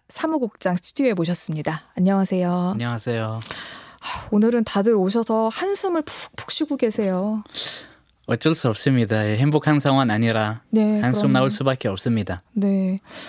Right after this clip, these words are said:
Speaker 1: 지금 한국에 계신 지는 어느 정도 되셨어요?
Speaker 2: 어, 제가 한국에 온 지 십이 년 되었습니다.
Speaker 1: 음, 그럼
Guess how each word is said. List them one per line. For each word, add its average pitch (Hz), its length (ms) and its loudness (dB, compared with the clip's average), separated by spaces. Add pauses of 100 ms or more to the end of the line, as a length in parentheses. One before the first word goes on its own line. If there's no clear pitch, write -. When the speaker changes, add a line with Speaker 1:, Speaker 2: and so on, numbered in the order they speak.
(520)
Speaker 1:
지금 247 280 2
한국에 349 840 2
계신 185 480 0
지는 202 280 2
어느 170 200 0
정도 170 920 -4
되셨어요? 175 580 -10 (160)
Speaker 2:
어, 117 220 2
제가 123 200 0
한국에 151 440 0
온 110 180 2
지 107 100 0
십이 - 360 -2
년 147 180 2
되었습니다. 104 680 2
Speaker 1:
음, 196 720 2 (400)
그럼 254 500 2